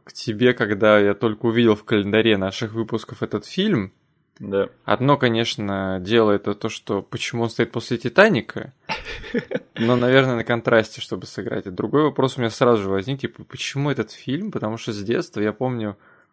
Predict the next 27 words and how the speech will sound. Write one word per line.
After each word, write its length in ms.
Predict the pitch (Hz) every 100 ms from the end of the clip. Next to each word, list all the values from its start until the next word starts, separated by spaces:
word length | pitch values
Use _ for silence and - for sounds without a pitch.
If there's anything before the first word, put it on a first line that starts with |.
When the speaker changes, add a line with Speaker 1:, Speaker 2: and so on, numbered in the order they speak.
| _ -
Speaker 1:
он 140 | 123
мне 80 | 113
очень 200 | 101 104
нравился, 580 | 98 123 175 180 165 156 _ _ -
Speaker 2:
Да. 360 | 104 98 95 -
Speaker 1:
но 120 | 113
всё 400 | 107 - - 135
это 220 | 110 - 98
время 400 | 95 110 120 104
я 140 | 101
его 80 | 101
не 100 | 101
пересматривал 500 | 104 104 120 120 101
только 300 | - 110 -
потому, 240 | - 101
что 160 | 101 104
был 220 | 107 113
уверен, 460 | 120 98 117 113 95
что 180 | - -
это 240 | 95 95
один 220 | 92 98
из 100 | 95
тех 100 | -
фильмов, 260 | - 101 95
который 200 | - 101
ужасно 460 | 98 101 104 -
сохранился, 800 | 95 113 - 95 101 104 - 107